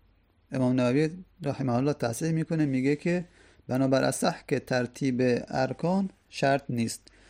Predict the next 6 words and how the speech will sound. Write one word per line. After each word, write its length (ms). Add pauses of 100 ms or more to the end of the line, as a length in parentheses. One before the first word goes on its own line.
(920)
چون 200
که 360 (960)
چند 180
سطر 320
قبل 280
خوندیم 640